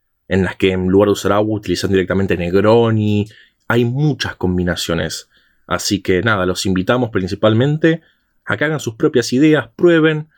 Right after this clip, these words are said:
equivóquense, porque es muy común <laughs> equivocarse en sabores, pero no quita el hecho de que pueden terminar encontrando su propia llamarada Moe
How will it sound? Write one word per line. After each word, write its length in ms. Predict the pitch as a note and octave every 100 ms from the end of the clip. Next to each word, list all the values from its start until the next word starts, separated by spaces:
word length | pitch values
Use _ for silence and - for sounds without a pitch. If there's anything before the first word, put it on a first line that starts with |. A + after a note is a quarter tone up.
| _
equivóquense, 800 | A2 - A#2 D#3+ D#3 D#3 D3+ C3+ A#2+
porque 220 | A2 G2+
es 60 | G2
muy 240 | A#2+ D3
común 340 | - A2 D3+ A#2+
<laughs> 20 |
equivocarse 580 | A2 G#2 C3+ D3 C3 B2
en 100 | A#2
sabores, 360 | F3+ F3 D#3+ -
pero 160 | A2+
no 120 | A2
quita 240 | B2+ C3+ A#2+
el 60 |
hecho 400 | C3 A#2 C3 C#3 _ _ _
de 100 | -
que 100 | F#2+
pueden 260 | F#2+ A2 G#2+
terminar 280 | G#2+ G2+ A2+
encontrando 600 | G2+ F2+ F2 G#2+ A2+ A2+
su 180 | - G#2
propia 260 | G#2 G#2
llamarada 580 | - F#2+ F#2 F#2 G2+ G2
Moe 320 | F#2+ E2+ F2+